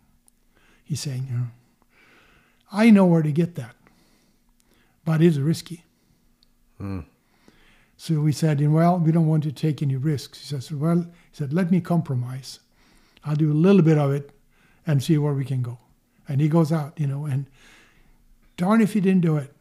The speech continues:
Speaker 2: Yeah.
Speaker 1: You know, he was top there.
Speaker 2: I've heard people talk about how he stood a lot. He could stand up through sections
Speaker 1: Yeah.
Speaker 2: where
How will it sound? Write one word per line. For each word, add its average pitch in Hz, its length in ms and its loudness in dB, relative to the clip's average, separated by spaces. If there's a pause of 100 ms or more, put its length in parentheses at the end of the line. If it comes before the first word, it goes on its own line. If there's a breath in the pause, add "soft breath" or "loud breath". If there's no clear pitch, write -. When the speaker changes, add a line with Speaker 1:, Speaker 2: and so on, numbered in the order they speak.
(200)
Speaker 2:
Yeah. 101 260 -8 (300)
Speaker 1:
You 139 100 -4
know, 123 80 -6
he 165 100 2
was 156 300 -4 (200)
top 143 240 -10
there. 127 240 -14
Speaker 2:
I've 143 200 -2
heard 170 180 -2
people 160 240 -4
talk 139 300 -2
about 120 140 0
how 120 120 -2
he 123 220 -2
stood 123 480 -2
a 104 40 -2
lot. 98 280 -6
He 139 120 -8
could 131 160 -6
stand 131 380 -2
up 127 120 -8
through 127 120 -6
sections 113 520 -2
Speaker 1:
Yeah. 104 60 -8
Speaker 2:
where 104 320 -6